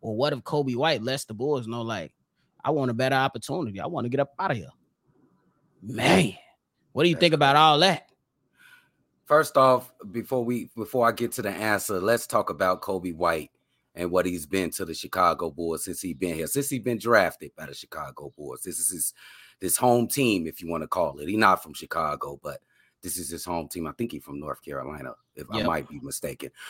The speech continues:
Speaker 2: Um, Coby White came into this league as a combo guard, a shooting guard, and he was pretty terrific at that. Him and Zach LaVine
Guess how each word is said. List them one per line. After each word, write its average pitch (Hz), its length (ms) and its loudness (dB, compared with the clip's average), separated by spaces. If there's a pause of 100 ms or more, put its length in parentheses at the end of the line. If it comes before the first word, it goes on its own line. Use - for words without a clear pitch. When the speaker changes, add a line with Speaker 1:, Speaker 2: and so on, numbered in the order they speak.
(400)
Speaker 2:
Um, 87 720 10 (1300)
Coby 220 260 8
White 156 260 10
came 143 320 2
into 131 180 -4
this 113 240 -4
league 107 520 -2 (760)
as 104 220 0
a 101 60 -6
combo 95 480 2
guard, 80 340 -2
a 76 60 -10
shooting - 360 -8
guard, 76 300 -10 (640)
and 87 180 -4
he 123 180 -4
was 135 140 -6
pretty 143 280 -2
terrific 113 540 -4
at 85 180 -2
that. 76 160 -2
Him 120 160 -2
and 110 100 -2
Zach 104 280 0
LaVine 90 520 -4